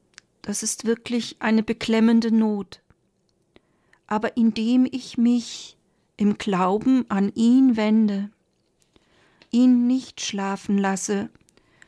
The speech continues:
sondern mich mitten in den Stürmen meines Lebens daran erinnern, dass er immer bei mir ist, und indem ich ihn bitte, kann er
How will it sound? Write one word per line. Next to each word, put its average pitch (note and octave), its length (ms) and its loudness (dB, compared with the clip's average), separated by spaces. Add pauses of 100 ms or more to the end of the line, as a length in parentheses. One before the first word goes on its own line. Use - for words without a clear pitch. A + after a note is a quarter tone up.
(120)
sondern B3 680 2
mich - 440 -4 (220)
mitten C4 680 0 (340)
in A3 160 2
den G#3+ 160 2
Stürmen B3+ 560 2
meines A3+ 480 -2
Lebens G#3+ 760 -2 (680)
daran A3 340 0
erinnern, B3+ 680 0 (600)
dass G#3 240 -10
er C4 440 -2
immer C4 280 0
bei A3 280 -2
mir G#3+ 320 2
ist, - 440 -8 (840)
und A3 180 0
indem A3 540 2
ich - 240 -8
ihn C#4 440 4 (280)
bitte, B3 500 -4 (960)
kann F#3+ 320 -2
er G3+ 480 0